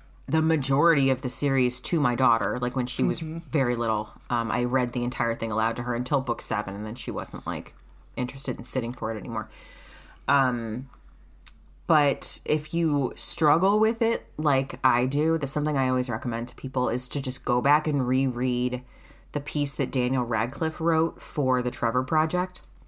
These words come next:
Speaker 1: If you just
Speaker 2: Mm-hmm.
Speaker 1: Google, like, Daniel Radcliffe, The Trevor
Speaker 2: Mm-hmm.
Speaker 1: Project, it'll probably come up. Um, he specifically talks about, um,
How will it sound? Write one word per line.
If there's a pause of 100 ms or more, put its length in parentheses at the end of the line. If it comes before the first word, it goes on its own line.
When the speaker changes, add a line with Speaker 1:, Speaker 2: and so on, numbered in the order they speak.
Speaker 1:
If
you
just
Speaker 2:
Mm-hmm.
Speaker 1:
Google,
like,
Daniel
Radcliffe, (140)
The
Trevor
Speaker 2:
Mm-hmm.
Speaker 1:
Project,
it'll
probably
come
up. (800)
Um, (360)
he
specifically
talks
about, (560)
um,